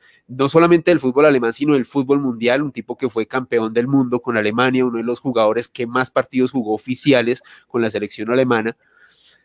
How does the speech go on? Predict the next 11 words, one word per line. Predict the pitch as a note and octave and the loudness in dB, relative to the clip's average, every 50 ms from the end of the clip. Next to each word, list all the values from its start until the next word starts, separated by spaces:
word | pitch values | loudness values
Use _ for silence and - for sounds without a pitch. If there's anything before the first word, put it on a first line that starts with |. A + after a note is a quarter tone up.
| _ _ _ _ | _ _ _ _
Y | - G#3 G#3+ | 2 4 6
resulta | G3+ A3 G3+ F3 G#3+ G3 G#3+ G#3+ | 6 6 6 6 4 4 4 2
que | G#3 A3 | 4 4
el | G#3 - - | 2 2 2
tipo | A3 G#3+ D#3 - E3 F#3+ F#3+ - - | 0 0 2 2 2 2 0 -2 -4
era | C#3 C3 C3+ | -2 0 0
el | C#3+ D3 | 0 0
capitán | - F3 D#3 D#3+ D3+ - C3 C3 C3 | 0 -2 0 0 0 2 2 0 2
del | C3+ C#3 C#3+ | 0 0 2
Bayern | D3 C#3+ C#3+ D3+ D3+ D#3 | 2 4 4 4 2 4
Múnich | E3 D#3 C#3+ D#3 D#3+ - | 2 2 2 2 -2 -4